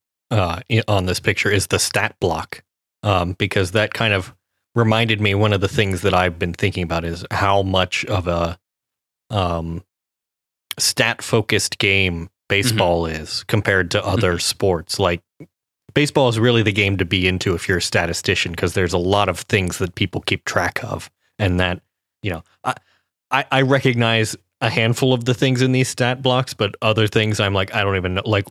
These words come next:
Speaker 1: a K slash B B, I, just doesn't mean anything to me. <laughs>
Speaker 2: Uh,
Speaker 1: So I think in the future we'll want to have a episode about stats so we can talk about, you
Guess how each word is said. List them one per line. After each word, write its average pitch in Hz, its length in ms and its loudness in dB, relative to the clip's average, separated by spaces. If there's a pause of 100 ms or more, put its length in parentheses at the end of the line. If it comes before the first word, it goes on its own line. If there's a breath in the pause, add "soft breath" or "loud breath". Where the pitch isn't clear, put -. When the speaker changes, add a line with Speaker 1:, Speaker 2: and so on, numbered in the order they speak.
Speaker 1:
a 120 60 -4
K 107 340 0
slash 98 380 0
B 98 200 0
B, 92 360 -4 (200)
I, 120 80 -6 (880)
just - 280 -4 (460 loud breath)
doesn't 101 260 2
mean 95 140 2
anything 101 380 2
to 113 100 0
me. 110 260 2
<laughs> - 60 -2
Speaker 2:
Uh, 113 340 0
Speaker 1:
So - 60 -8 (500 loud breath)
I 113 140 2
think 120 260 0 (380 loud breath)
in 139 140 4
the 120 100 4
future 143 320 2
we'll 117 160 4
want 113 200 2
to 107 100 0
have 98 260 0
a 87 240 0 (420)
episode 110 460 2
about 95 320 0
stats - 520 -2
so - 200 0
we 90 100 0
can 87 200 -6
talk 87 300 -4
about, 82 340 -10 (720)
you 95 60 -10